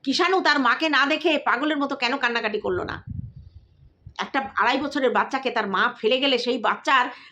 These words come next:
কাঁদতে কাঁদতে অসুস্থ হয়ে যায়, হসপিটালে নিয়ে যেতে হয়। অনেক বাচ্চাকে আমি দেখেছি তার মা ওরকম ফেলে গেছে, সে আর, সে আর কি বলবো, বলতে নেই। কিন্তু কিষাণু সেই জায়গায় তার মায়ের সঙ্গে এরকম অ্যাটাচমেন্ট তার ছিল না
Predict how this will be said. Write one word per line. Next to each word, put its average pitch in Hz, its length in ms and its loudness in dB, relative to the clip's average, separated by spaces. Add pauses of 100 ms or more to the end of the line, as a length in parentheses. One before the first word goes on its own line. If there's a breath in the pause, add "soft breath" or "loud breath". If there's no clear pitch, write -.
(100)
কাঁদতে 226 320 -2
কাঁদতে 311 260 0
অসুস্থ 277 380 2
হয়ে 330 180 4
যায়, 294 160 2
হসপিটালে 349 500 0
নিয়ে 359 160 2
যেতে 330 160 2
হয়। 247 300 4 (1300)
অনেক 302 360 2
বাচ্চাকে 349 340 2
আমি 349 120 4
দেখেছি 311 600 2 (220 soft breath)
তার 269 160 2
মা 269 220 4
ওরকম 294 260 2
ফেলে 285 260 0
গেছে, 302 200 0
সে 285 240 0
আর, 262 180 4 (1400)
সে - 220 -2
আর 254 180 4
কি 277 180 -2
বলবো, 240 280 2
বলতে 254 300 2
নেই। 208 220 -4 (340)
কিন্তু 320 160 2
কিষাণু 359 440 0
সেই 294 260 -2
জায়গায় 262 500 2 (360 loud breath)
তার 247 120 2
মায়ের 240 240 0
সঙ্গে 294 340 -2 (140)
এরকম 320 380 0
অ্যাটাচমেন্ট 302 600 -2
তার 269 160 0
ছিল 294 240 2
না 233 380 -2